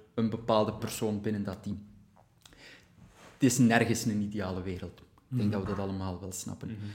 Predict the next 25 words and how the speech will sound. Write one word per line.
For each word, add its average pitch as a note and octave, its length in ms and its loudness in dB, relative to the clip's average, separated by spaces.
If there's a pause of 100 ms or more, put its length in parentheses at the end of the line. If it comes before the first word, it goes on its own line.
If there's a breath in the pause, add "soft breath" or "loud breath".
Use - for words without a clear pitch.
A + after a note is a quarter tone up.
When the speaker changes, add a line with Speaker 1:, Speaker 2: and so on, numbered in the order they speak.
(180 loud breath)
Speaker 1:
Ehm, A2 220 10 (540 loud breath)
wat A#2+ 280 6
mij C3+ 180 12
betreft C3+ 480 4 (100)
is, B2 380 4
is A#2 400 0
de B2+ 100 6
meerwaarde A#2+ 840 6
van, A2 420 2
van G#2 300 0
inzicht C3+ 640 0 (320 soft breath)
en, A2 340 2
en, A2+ 360 4
en A2 260 2
van G#2+ 280 0
over, B2+ 580 6
over A#2+ 400 2 (120)
dat A2+ 160 2
volledige B2 440 2
proces B2+ 720 0
één B2+ 280 4
lijn A#2+ 240 4
te - 80 -6
kunnen B2 260 2
trekken A#2+ 360 -2